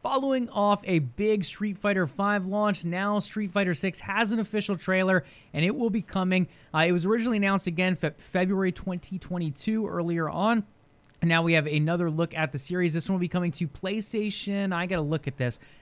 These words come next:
Um, but I believe it is Xbox Series X and S, PlayStation five, and P C. And it does, yes, it will be coming to PlayStation four as well.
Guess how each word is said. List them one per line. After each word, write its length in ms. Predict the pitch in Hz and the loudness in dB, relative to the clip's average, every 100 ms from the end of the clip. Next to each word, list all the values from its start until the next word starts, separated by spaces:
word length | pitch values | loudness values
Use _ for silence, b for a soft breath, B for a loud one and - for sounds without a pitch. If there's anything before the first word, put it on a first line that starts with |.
| B | B
Um, 200 | 143 143 | 2 4
but 100 | 143 | 4
I 40 | |
believe 320 | 143 151 233 247 | 2 0 -4 0
it 80 | |
is 160 | 160 139 | 0 0
Xbox 580 | 170 185 - 208 196 - | -2 -4 -4 -4 -2 -4
Series 480 | - 190 190 185 - | -8 -4 -2 -2 -4
X 320 | 165 196 202 | -6 -6 -4
and 120 | 208 175 | -4 -4
S, 380 | 156 156 151 - - | -2 0 0 -4 -6
PlayStation 600 | 180 196 - 190 - 156 | -4 -4 -2 -2 0 -4
five, 560 | 131 165 156 156 151 143 | -2 0 2 4 2 0
and 240 | 156 151 | -2 -2
P 180 | - 151 | -2 -6
C. 520 | 135 - 254 202 190 - b b b b b _ | -6 -4 0 2 2 -2 b b b b b _
And 300 | 151 165 165 | 4 6 6
it 100 | 139 | 4
does, 320 | 202 214 185 | 4 4 4
yes, 240 | 156 131 - | 2 0 0
it 60 | |
will 160 | 151 180 | 0 2
be 100 | 196 | 2
coming 220 | 196 190 | 0 0
to 40 | |
PlayStation 600 | 170 180 165 - 160 151 | 0 -2 -2 -2 -2 -2
four 280 | 131 135 135 | -4 -2 -2
as 280 | 135 123 113 | 0 -2 -4
well. 340 | 113 131 - | -8 -10 -12